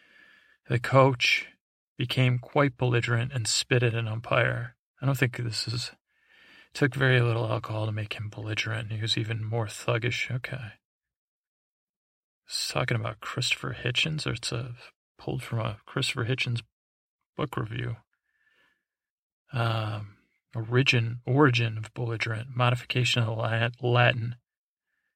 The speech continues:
belligerant, belligerans, is os is, is orum is os is. So Latin something, I don't even remember, but, uh,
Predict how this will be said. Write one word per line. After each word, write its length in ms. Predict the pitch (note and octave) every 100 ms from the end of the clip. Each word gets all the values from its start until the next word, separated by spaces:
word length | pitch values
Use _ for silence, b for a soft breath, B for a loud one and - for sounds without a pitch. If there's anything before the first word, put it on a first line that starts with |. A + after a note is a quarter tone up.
| _ _ C3+ B2
belligerant, 1300 | A#2 A2+ A#2+ A#2+ A#2 A2 A2 A#2 B2 A2+ A#2+ - - _ -
belligerans, 1160 | A2+ A#2 A2+ A2+ A2+ A2+ A2+ A2+ A2 - - - _ _ _ _ _ _ _ _ -
is 280 | B2 A#2+ - -
os 320 | A#2+ A2+ -
is, 460 | - A#2+ A2+ - - _ _ _ _ _ -
is 320 | C#3+ - - -
orum 360 | B2 B2 A#2+ B2+
is 200 | A#2+ B2 A#2
os 200 | - A#2+
is. 340 | A#2 - - _ _ b b b b b b _
So 360 | - B2 A2 A2
Latin 480 | A#2 A2+ A#2 A#2+ G#2
something, 520 | - A2+ G#2+ - G#2+
I 120 | G#2+
don't 160 | G#2+ A2
even 280 | G#2+ G#2+ A2
remember, 480 | A2 A2 A2 G#2+ A#2
but, 200 | A#2 A#2
uh, 200 | A2